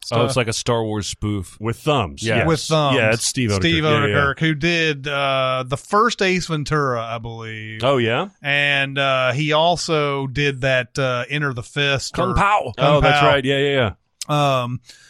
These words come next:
Speaker 2: but yeah, he had this series of thumb movies that came
Speaker 3: <laughs>
Speaker 2: out. And
Speaker 3: Yeah.
Speaker 2: this, uh, I never saw this though. Did you saw this?
Speaker 3: Yeah, yeah. It, it's fun. It's fun. It's a bunch of thumbs. It's like Hardware Wars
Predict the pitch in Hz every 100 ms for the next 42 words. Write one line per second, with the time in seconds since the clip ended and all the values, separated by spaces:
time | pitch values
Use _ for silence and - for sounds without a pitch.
0 | _ 151 139 147 147 160 175 175 156 147
1 | 131 - - - 196 277 254 165 131 127
2 | 123 - 170 185 180 160 139 123 117 110
3 | 113 131 123 143 127 120 117 117 131 127
4 | - - 135 139 131 135 139 160 170 160
5 | - 160 143 131 120 120 104 123 113 117
6 | 135 160 170 175 185 202 214 247 104 92
7 | 90 120 160 160 - 80 73 82 113 -
8 | 90 104 110 104 113 120 123 135 - -
9 | _ - 151 127 95 123 - 147 131 151
10 | 165 135 143 123 117 117 113 113 -